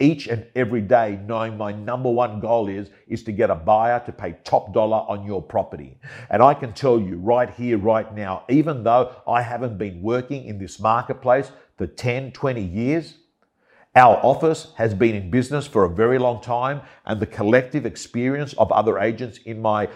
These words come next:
office means that you've got a hundred years of experience, but you've also got the new business energy of me. And I can tell you right here, right now, Mister and Missus Vendor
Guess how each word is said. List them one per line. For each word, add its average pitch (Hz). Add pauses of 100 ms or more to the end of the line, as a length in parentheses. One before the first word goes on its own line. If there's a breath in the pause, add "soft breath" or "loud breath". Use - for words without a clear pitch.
(100)
office 131
means 113
that 92
you've 113
got 113
a -
hundred 117
years 107
of 98
experience, 123 (340 soft breath)
but 101
you've 101
also 120
got 110
the 95
new 113
business 107
energy 113
of 90
me. 92 (300 loud breath)
And 95
I 123
can 110
tell 117
you 90
right 110
here, 113
right 101
now, 95 (100)
Mister 113
and 101
Missus 95
Vendor 92